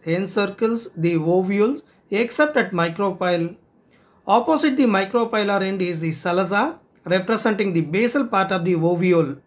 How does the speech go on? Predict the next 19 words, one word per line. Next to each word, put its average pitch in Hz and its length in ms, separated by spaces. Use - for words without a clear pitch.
So 170 240
the 160 460
answer 214 380
is 180 400
option 202 520
C, 180 460
selosa. 185 600
Question 247 260
number 202 200
twenty-three. 196 840
There 226 220
are 262 240
ten 302 320
flowers 226 460
in 185 260
one 190 240
individual 214 520
plant 190 400
of 202 340